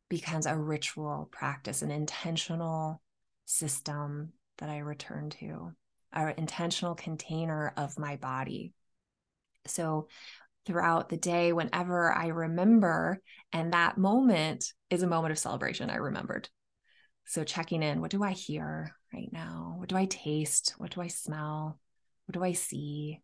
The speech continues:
What do I feel? And let that be it. That's my ritual. Done. <laughs> Uh, not overcomplicating it, making it easeful.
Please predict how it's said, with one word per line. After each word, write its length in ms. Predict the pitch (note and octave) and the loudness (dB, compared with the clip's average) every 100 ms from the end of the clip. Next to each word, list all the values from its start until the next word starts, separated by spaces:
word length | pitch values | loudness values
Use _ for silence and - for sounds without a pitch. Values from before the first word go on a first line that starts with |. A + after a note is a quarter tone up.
| _ - | _ -14
What 120 | D#3+ | -10
do 100 | E3+ | -8
I 120 | E3 | -8
feel? 720 | - - D3 D3 D3 D3 C#3+ _ _ _ _ _ _ _ _ _ _ _ _ _ _ _ _ _ _ _ - | -10 -10 -6 -4 -2 -4 -6 _ _ _ _ _ _ _ _ _ _ _ _ _ _ _ _ _ _ _ 2
And 160 | G3 | 4
let 240 | F3 F#3 - _ - | 4 0 -6 _ -6
that 300 | D3+ A3 - | -4 -6 -4
be 200 | E3 G#3+ | -2 -2
it. 260 | - - - _ _ _ _ _ | -4 -10 -20 _ _ _ _ _
That's 220 | D3+ - F#3 | -10 -8 -6
my 100 | E3 | -6
ritual. 540 | D#3 - D#3+ D#3+ - _ _ _ _ _ _ _ - | -6 -6 -8 -10 -14 _ _ _ _ _ _ _ -6
Done. 260 | D3 - - _ _ - - - | -4 -4 -10 _ _ -18 -18 -4
<laughs> 100 | A#3+ A#3+ _ _ - - - - - _ | -4 -4 _ _ -20 -18 -18 -18 -20 _
Uh, 200 | F3 D#3 | -8 -4
not 220 | D#3+ - | 0 2
overcomplicating 920 | G3 F#3 F#3+ F#3 F#3 F#3 F#3 F3+ F3+ F3+ F3+ F3+ | 2 2 2 2 0 0 -2 0 -2 -2 -2 -4
it, 180 | - - _ _ _ _ _ _ - | -6 -12 _ _ _ _ _ _ -10
making 260 | D#3+ E3+ | -4 0
it 140 | F#3 - | 0 -2
easeful. 880 | E3 E3+ - - E3+ E3+ E3 D#3+ D#3+ | -4 0 0 -2 -4 -6 -4 -6 -8